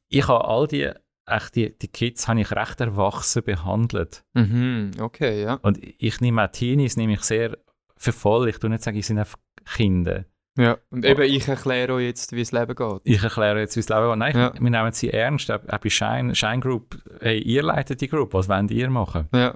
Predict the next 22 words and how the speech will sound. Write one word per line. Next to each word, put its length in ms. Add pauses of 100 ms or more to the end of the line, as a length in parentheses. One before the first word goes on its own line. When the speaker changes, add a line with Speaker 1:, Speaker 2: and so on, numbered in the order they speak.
(140)
Speaker 1:
Nicht, 220
ich 200
sage 320
euch 300
ein 60 (100)
Programm. 580
Speaker 2:
Voll. 340 (720)
Speaker 1:
Ich 160
kann 140
euch 180
coachen, 260 (100)
ich 140
kann 160
euch 60
helfen, 420
aber 240 (840)
ihr 200
seid, 240
und, 160
und 140
wenn 160
du 100